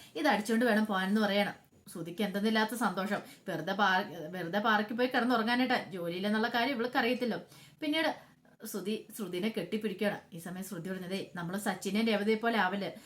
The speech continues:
നാളെ സന്തോഷത്തോടെ വേണം കഴിയാനായിട്ട്, നമ്മൾ തമ്മിൽ പ്രശ്നങ്ങളൊന്നും ഉണ്ടാവില്ലെന്ന് പറയാ."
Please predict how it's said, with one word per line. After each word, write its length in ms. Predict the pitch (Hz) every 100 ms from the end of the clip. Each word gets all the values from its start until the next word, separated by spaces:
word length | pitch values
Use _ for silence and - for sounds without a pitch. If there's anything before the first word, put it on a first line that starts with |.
| -
നാളെ 220 | 285 302
സന്തോഷത്തോടെ 580 | 294 202 208 208 240 233
വേണം 240 | 208 202
കഴിയാനായിട്ട്, 500 | 185 175 175 185 - -
നമ്മൾ 200 | 165 180
തമ്മിൽ 180 | 190
പ്രശ്നങ്ങളൊന്നും 600 | 208 202 - 185 202 208 208
ഉണ്ടാവില്ലെന്ന് 400 | 202 202 190 202
പറയാ." 200 | 190